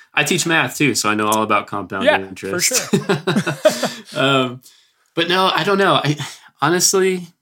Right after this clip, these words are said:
Speaker 1: I, I think at some point I might get into that. I don't know. I, I can't say for sure.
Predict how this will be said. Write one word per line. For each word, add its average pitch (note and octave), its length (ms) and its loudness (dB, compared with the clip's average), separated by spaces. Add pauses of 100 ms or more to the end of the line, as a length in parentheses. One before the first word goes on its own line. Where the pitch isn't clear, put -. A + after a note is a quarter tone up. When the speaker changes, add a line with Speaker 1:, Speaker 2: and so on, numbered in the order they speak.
(360)
Speaker 1:
I, B2+ 140 2 (100)
I D3 80 2
think E3+ 240 -2
at E3+ 100 -2
some C#3+ 220 2
point C#3+ 180 0
I B2 60 -2
might A#2 200 -4
get A#2 120 -4
into A#2+ 180 -6
that. B2 200 -2
I A2+ 120 0
don't G2+ 120 -6
know. F2 260 -12
I, G#2+ 60 -10
I A#2 200 -8
can't C3+ 200 -2
say A2 100 -2
for G2+ 140 -8
sure. F2 340 -12